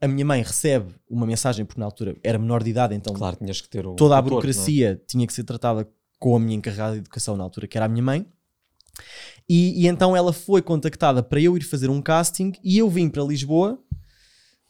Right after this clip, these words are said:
Speaker 1: com a minha mãe, eh, fazer o, o casting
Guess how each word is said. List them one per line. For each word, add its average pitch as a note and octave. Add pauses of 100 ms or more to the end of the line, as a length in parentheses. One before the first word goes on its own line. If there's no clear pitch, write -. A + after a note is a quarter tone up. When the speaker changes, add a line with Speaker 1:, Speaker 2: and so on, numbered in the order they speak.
(120)
Speaker 1:
com E3
a C#3
minha A#2+
mãe, F#3+ (120)
eh, B2
fazer D3
o, D3 (240)
o A2
casting E3+